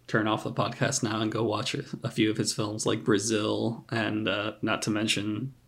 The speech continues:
you know, um, Life of Brian and all the Monty Python stuff. But Terry Gilliam was, like, a member of the original Monty Python,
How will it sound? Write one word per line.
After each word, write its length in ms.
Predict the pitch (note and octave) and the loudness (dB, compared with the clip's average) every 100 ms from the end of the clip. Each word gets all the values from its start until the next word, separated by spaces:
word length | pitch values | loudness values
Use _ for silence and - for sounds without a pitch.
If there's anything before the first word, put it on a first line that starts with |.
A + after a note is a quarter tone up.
| - | -8
you 100 | - | -4
know, 280 | G#2+ G#2+ C3+ - _ _ _ _ - _ _ _ - | -2 -2 -4 -8 _ _ _ _ -20 _ _ _ -4
um, 340 | G2 E2+ D2+ - | -2 0 -2 -2
Life 280 | A2+ A2 G#2 | -2 0 -2
of 80 | C3+ | -2
Brian 440 | F2+ A2 G#2+ G#2+ | 0 0 0 -2
and 140 | G#2 | -2
all 120 | A2+ A2+ | -2 0
the 80 | A2 | 0
Monty 280 | A2+ A2+ | 0 0
Python 400 | G#2 G#2+ A2 A2 G#2+ | 0 2 2 0 0
stuff. 340 | - G#2+ - - - - - - - | -2 -4 -6 -14 -14 -14 -14 -8 4
But 140 | B2+ | 8
Terry 240 | D#3+ D3 C#3 | 10 12 12
Gilliam 360 | C#3+ C#3 C3+ | 12 12 12
was, 160 | C3 A#2+ | 12 12
like, 200 | A#2+ A2+ | 8 10
a 60 | |
member 400 | A2+ A#2+ A#2+ A#2 A2+ | 10 10 10 10 10
of 60 | |
the 120 | A#2 A2+ | 10 10
original 380 | A2+ A2+ A2 | 8 6 4
Monty 320 | A2 A2+ A2+ A2 | 4 2 2 2
Python, 840 | A2+ G#2+ - A2 A2 A2 A#2+ | 2 0 2 0 0 0 -2